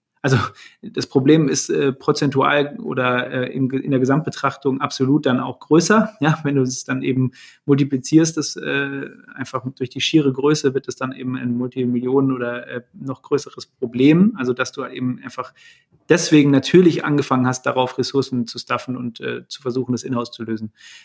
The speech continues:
Ich würde sagen, mit unterschiedlichem Erfolg. Ähm, und ich glaube, das ist auch so ein bisschen unsere Chance,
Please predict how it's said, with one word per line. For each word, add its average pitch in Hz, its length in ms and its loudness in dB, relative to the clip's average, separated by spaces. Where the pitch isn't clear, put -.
Ich - 100 -4
würde 175 140 8
sagen, 151 200 4
mit 147 140 2
unterschiedlichem 139 500 2
Erfolg. 120 480 -4
Ähm, 117 880 -2
und 123 320 -4
ich - 200 -18
glaube, 135 280 4
das 135 180 0
ist 139 100 -4
auch 143 160 -4
so 135 80 -4
ein 127 80 0
bisschen 131 260 -2
unsere 131 240 0
Chance, 139 640 0